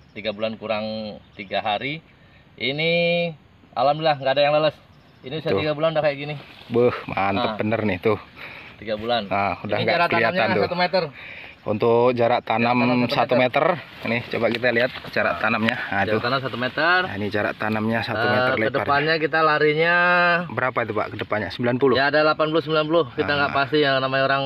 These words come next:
Speaker 1: nanam kan.
Speaker 2: Sembilan puluh ya, berarti semeter sembilan puluh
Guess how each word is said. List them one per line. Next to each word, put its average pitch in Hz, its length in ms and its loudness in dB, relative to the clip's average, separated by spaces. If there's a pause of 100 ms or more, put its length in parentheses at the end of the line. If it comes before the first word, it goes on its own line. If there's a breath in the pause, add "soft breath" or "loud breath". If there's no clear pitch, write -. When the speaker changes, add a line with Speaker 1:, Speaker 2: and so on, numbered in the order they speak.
(100)
Speaker 1:
nanam 139 320 0
kan. 143 180 0 (720 loud breath)
Speaker 2:
Sembilan 113 640 0
puluh 120 240 4
ya, 110 160 0
berarti 139 560 4
semeter 131 480 0
sembilan 127 320 2
puluh 143 240 6